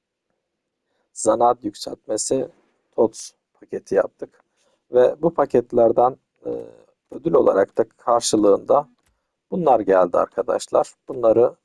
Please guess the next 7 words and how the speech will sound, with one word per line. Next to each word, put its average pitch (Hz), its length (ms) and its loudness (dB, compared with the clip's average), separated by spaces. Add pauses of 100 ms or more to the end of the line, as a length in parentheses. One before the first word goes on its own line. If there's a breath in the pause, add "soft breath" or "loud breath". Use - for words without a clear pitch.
(400)
şimdi - 300 -4
açacağım. 113 420 0 (240)
Şurası 139 680 0
yüz 131 340 -12
tane 110 300 0
yaptığım 113 500 -2 (100)
paket. - 640 -8